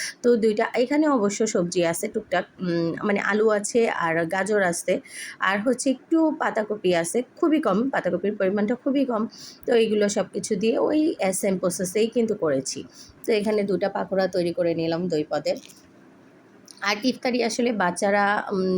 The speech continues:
যেহেতু আমার শরীর ভালো না, কিন্তু বাচ্চারা কিন্তু আবদার করেই, রোজা থাকুক আর না থাকুক। আর আমার মেয়ে মাশাআল্লাহ এবছর রোজা থাকতেছে,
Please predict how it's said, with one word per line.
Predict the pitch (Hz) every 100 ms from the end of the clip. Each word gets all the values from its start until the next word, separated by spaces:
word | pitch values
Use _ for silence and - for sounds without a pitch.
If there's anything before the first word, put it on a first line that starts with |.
| 190
যেহেতু | 269 262 269
আমার | 233 226
শরীর | 220 220
ভালো | 185 170 185
না, | 170
কিন্তু | 180 202 208
বাচ্চারা | 190 165 190 185
কিন্তু | 208 202
আবদার | - 175 175 190
করেই, | 185 170 180
রোজা | 208 165 175
থাকুক | 170 156 180 196
আর |
না | 170 151
থাকুক। | 170 - 180 - - -
আর | - 233
আমার | 233 233
মেয়ে | 220 208 196
মাশাআল্লাহ | 180 202 202
এবছর | 185 165 170 190
রোজা | 175 170
থাকতেছে, | 180 185 - 202 196